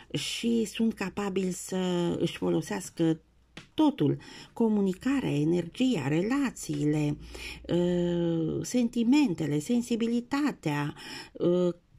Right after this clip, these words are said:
creativitatea, vitalitatea și plus bagheta magică pentru a-și atinge scopurile. Deci cei din jurul vostru vor fi capabili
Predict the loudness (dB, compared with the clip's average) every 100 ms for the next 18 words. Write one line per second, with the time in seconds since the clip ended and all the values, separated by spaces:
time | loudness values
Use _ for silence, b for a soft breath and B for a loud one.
0 | _ -2 0 2 2 2 2 2 0 0
1 | -2 0 0 -2 -2 0 0 -2 0 0
2 | 0 0 -2 0 -4 B B -12 -6 -2
3 | 4 4 4 -2 0 -2 -2 -2 -2 -4
4 | -6 -8 -2 0 0 B B B 2 4
5 | 6 4 -2 -4 -4 2 4 4 -2 -4
6 | -6 -4 -2 -2 0 -2 0 -2 -4 -6
7 | -6 -2 0 0 0 0 -2 -2 -4 -4
8 | -4 -2 -2 -2 -6 -6 -8 -2 -2 0
9 | 0 -2